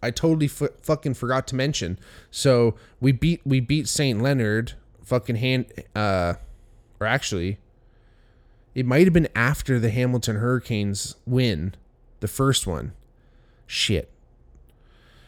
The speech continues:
Anyway, we lost Blake Huggins at one point 'cause he actually got called up to Western 'cause one of our quarterbacks got hurt and we needed Huggy,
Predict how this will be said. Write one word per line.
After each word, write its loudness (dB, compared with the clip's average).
Anyway, 4
we 10
lost 2
Blake 0
Huggins 2
at 2
one -2
point -2
'cause -2
he 0
actually -2
got -2
called 0
up -2
to -4
Western 0
'cause -4
one 0
of -2
our -2
quarterbacks 2
got -2
hurt 2
and -2
we 0
needed 0
Huggy, -2